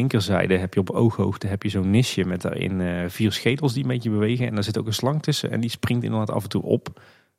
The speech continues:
Ook een leuk detail. En, eh, hij besluit met, "Ik kan nog wel even doorgaan."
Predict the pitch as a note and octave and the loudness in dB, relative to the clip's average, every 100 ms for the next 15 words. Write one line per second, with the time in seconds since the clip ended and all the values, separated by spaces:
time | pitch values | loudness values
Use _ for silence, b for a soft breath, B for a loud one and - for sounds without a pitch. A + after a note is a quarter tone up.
0 | _ _ A2+ G#2+ F#2 F2 E2+ - - G#3 | _ _ -10 -6 -4 -4 -6 -4 -4 -4
1 | _ B B B B B B _ - C#3+ | _ B B B B B B _ 2 4
2 | B2+ A#2 A2 B2+ G#2+ - G#2+ G2+ - C3 | 6 4 6 6 4 4 4 2 -2 0
3 | D#3+ A2+ G#2 F2+ - F#2 F2+ A#2 C#3+ A2 | 2 2 2 2 0 2 4 6 4 2